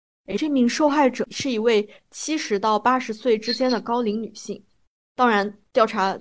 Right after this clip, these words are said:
资料的时候呢，我也有看到她的年龄段是在七十到九十岁之间。总之呢，这是一位比较年迈的老年女性。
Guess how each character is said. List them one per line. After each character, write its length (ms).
资 160
料 160
的 100
时 180
候 220
呢， 100
我 160
也 180
有 120
看 300
到 160
她 180
的 120
年 300
龄 180
段 200
是 140
在 160
七 240
十 100
到 140
九 180
十 140
岁 220
之 180
间。 340
总 180
之 160
呢， 140
这 140
是 180
一 80
位 240
比 140
较 180
年 260
迈 300
的 260
老 160
年 160
女 100
性。 240